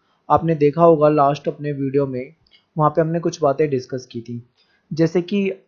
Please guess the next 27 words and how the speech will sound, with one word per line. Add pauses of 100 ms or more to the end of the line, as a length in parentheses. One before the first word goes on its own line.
(360)
पहला
चैप्टर
था,
उसमें
हमने,
अ,
बेल्जियम
के
बारे
में
पढ़ा
था,
श्रीलंका
के
बारे
में
पढ़ा
था, (360)
ठीक
है, (200)
ये
सारी
चीज़ें
पढ़
चुके
थे
हम।